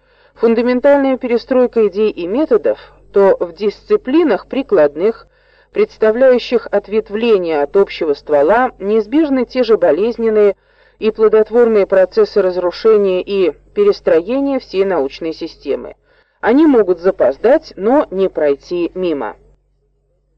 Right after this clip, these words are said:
С таким неизбежным запозданием, несомненно, произойдёт и критический пересмотр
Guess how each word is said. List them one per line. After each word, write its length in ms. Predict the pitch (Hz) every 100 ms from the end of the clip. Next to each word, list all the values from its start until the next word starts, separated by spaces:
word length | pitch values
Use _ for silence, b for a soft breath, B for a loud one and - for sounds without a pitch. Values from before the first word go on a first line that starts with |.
| _ _ _ _ _ _ _ _ _ _ _
С 100 | -
таким 440 | 466 - 403 370
неизбежным 540 | 311 226 285 294 277 247
запозданием, 840 | 247 240 196 180 170 180 185 196
несомненно, 560 | 208 240 247 294 311
произойдёт 640 | - 226 208 202 202 247 233
и 60 |
критический 640 | 214 208 208 247 240 - 226
пересмотр 760 | 226 208 202 190 147 143 196